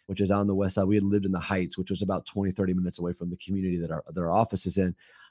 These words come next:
That move was done end of May.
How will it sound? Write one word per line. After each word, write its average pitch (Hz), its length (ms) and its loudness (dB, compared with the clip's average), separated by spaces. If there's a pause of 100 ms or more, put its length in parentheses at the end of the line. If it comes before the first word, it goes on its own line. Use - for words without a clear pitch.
(260)
That 117 200 6
move 120 240 6
was 104 180 2
done 110 400 4 (260)
end 117 180 6
of 104 80 6
May. 104 440 4